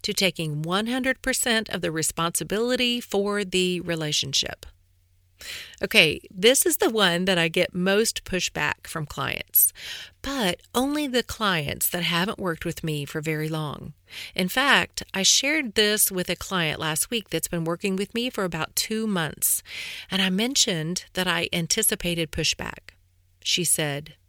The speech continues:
"Nope, no pushback here, because after working with you, my heart and mind are primed for this truth."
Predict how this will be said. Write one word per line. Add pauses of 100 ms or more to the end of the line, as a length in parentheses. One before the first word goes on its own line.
(100)
"Nope, (540)
no
pushback
here, (560)
because
after
working
with
you, (120)
my
heart (160)
and
mind
are
primed (180)
for
this
truth."